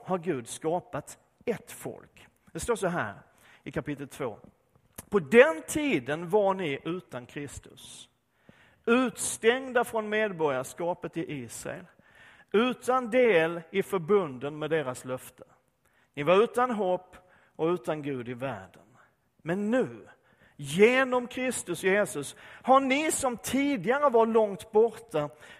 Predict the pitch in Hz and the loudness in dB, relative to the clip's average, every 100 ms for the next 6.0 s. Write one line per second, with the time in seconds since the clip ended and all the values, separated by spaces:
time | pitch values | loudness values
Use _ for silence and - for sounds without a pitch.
0 | - 202 180 160 160 175 220 156 143 165 | -8 -4 -2 -4 0 2 2 0 0 -2
1 | 160 139 - 160 - 156 175 208 120 - | -4 -8 -8 -8 -8 -10 -8 -8 -10 -18
2 | - _ _ - - 226 247 226 208 202 | -20 _ _ -6 4 4 4 0 0 -2
3 | - 175 131 131 - _ - - - 208 | -4 -4 -4 -6 -12 _ -20 -20 2 8
4 | 254 285 - 262 247 214 190 214 170 175 | 8 6 -4 -2 0 0 0 -2 -4 -6
5 | 175 175 160 - 202 208 196 190 180 | -4 -2 -4 -8 0 2 0 -4 -8